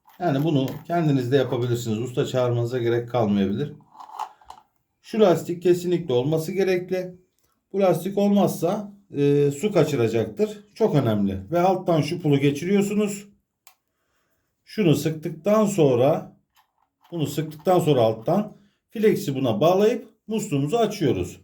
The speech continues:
Şimdi şamandıramızı bağlayalım. Evet, şamandıramızı taktık.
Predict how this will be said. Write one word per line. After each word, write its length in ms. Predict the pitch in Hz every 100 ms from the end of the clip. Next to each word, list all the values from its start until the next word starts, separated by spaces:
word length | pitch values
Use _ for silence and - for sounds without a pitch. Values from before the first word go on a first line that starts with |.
| _ _ _ _ _
Şimdi 560 | - 156 170 196 - -
şamandıramızı 640 | 202 180 151 123 127 190
bağlayalım. 600 | 156 131 123 101 92 90 _ _ _ _ _ _ _ _ _ _ _ - - - - - -
Evet, 220 | 156 113
şamandıramızı 720 | - 165 160 147 135 139 117
taktık. 580 | 165 143 - 147 143 -